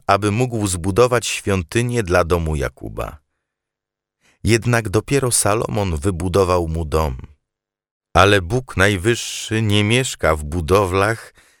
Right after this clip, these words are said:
wzniesionych przez człowieka, jak mówi prorok: „Niebo jest moim tronem, a ziemia pod nóżkiem stóp moich. Jakiż dom możecie mi zbudować”, mówi Pan,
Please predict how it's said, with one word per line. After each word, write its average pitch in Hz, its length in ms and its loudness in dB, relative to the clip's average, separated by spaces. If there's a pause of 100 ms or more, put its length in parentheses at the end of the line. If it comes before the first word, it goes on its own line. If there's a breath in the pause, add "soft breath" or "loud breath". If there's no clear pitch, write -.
(120)
wzniesionych 98 760 2
przez - 300 0
człowieka, 92 800 0
jak 60 220 -12
mówi 73 260 -4
prorok: 78 760 -2 (640 soft breath)
„Niebo 85 360 4
jest 80 240 -2
moim 87 320 0
tronem, 107 680 0 (520)
a 104 140 4
ziemia 117 480 0
pod 85 300 -2
nóżkiem 95 500 0
stóp - 360 -6
moich. 73 680 -2 (840 loud breath)
Jakiż 127 540 2
dom 113 280 2
możecie 85 640 0
mi 95 140 0
zbudować”, 80 920 0
mówi 76 360 -2
Pan, 85 420 0